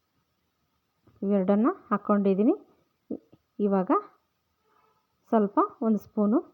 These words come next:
ಎಣ್ಣೆ ಹಾಕ್ಕೊಂಡಿದ್ದೀನಿ. ನಂತರ ಒಂದೆರಡು ಗಂಟೆ ನೀರು ಹಾಕ್ಕೊಂಡಿದ್ದೀನಿ, ಒಂದೆರಡು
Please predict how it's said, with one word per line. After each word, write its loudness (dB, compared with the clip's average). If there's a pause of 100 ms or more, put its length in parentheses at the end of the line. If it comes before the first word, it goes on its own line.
(160)
ಎಣ್ಣೆ 2
ಹಾಕ್ಕೊಂಡಿದ್ದೀನಿ. 0 (2750)
ನಂತರ 0 (680)
ಒಂದೆರಡು 2
ಗಂಟೆ 0 (580)
ನೀರು 4
ಹಾಕ್ಕೊಂಡಿದ್ದೀನಿ, -2
ಒಂದೆರಡು -2